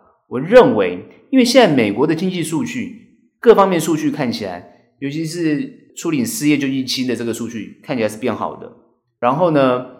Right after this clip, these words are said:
呃，好几个数据我们看到呢，也就开始转，转好的现象。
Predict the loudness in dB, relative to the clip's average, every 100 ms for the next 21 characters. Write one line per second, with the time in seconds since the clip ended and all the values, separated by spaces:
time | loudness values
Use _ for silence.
0 | _ -6 -4 0 0 2 0 0 -2 -4
1 | -4 -4 -4 -2 4 4 2 -6 -10 -18
2 | -10 -8 -4 -2 -4 -4 -8 -8 -10 -8
3 | -8 -6 -8 -10 -14 -14 -14 -16